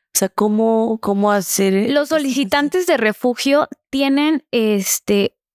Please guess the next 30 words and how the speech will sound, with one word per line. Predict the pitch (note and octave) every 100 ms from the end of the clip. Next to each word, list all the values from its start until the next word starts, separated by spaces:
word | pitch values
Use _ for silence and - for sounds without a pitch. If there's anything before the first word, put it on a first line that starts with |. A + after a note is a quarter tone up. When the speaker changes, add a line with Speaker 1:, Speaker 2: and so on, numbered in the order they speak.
| _ -
Speaker 2:
son | D4+ D4+
ciertos | E4+ C#4+ E4+ -
principios | C4+ A3+ A#3 B3+ A3+ G#3+ G#3
que | G#3
manejan. | G3+ F#3+ G3+ - - G#2+ -
El | A#3+ A#3
primero | A#3+ C4 C#4 D#4+
es |
la | D4+ A3
no | A3 A3
devolución. | A#3 G#3 F3+ E3 - F3 - _ _ _ _
Tú | E4+
como | - F#4+ D#4+
Speaker 1:
Ok. |
Speaker 2:
solicitante | - B3 A3+ A3+ G#3 A#3+ B3+ D#4
de | D4+
refugio, | G3+ G3 - G#3 - -
eh, | G#3+ G#3 G3+
de | G#3
refugio | G3 A#3 A3+ B3
en |
México, | A#3 - A3 A3+
no | A#3+ B3+ C4
te | C4
pueden | A#3 B3+ B3+ A#3
devolver | G3 F#3+ G3 G#3
a |
tu | - F#3+
país. | F#3+ F#3+ G#3 - -
Speaker 1:
Ok. | F#3 F3